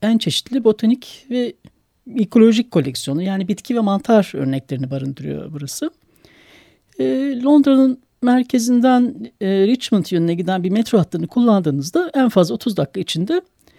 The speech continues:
bir cennete varıyorsunuz adeta. E, bin bir türlü kuşlar, ördekler, hayvanların yaşadığı, yüzlerce yıllık yaşlı ağaçların olduğu, binlerce bitki çeşidini görebileceğiniz bir cennette buluyorsunuz kendinizi.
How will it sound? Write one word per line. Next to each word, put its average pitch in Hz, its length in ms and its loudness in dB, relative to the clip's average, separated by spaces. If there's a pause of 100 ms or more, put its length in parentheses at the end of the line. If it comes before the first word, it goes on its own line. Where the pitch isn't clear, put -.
(300)
bir 233 80 -2
cennete 220 600 2
varıyorsunuz 139 580 -4
adeta. 151 460 0 (680)
E, 196 220 4
bin 208 200 4
bir 226 160 2
türlü 185 320 -2
kuşlar, 170 580 0
ördekler, 160 680 0
hayvanların 160 520 -2
yaşadığı, 143 580 -2
yüzlerce 175 480 2
yıllık 175 420 -4
yaşlı 170 380 -2
ağaçların 160 400 -6
olduğu, 143 460 -4 (720)
binlerce 196 480 4
bitki 202 220 -4
çeşidini 156 380 -2
görebileceğiniz 165 460 0
bir 202 80 -2
cennette 185 500 -2
buluyorsunuz 147 460 -8
kendinizi. 143 500 -2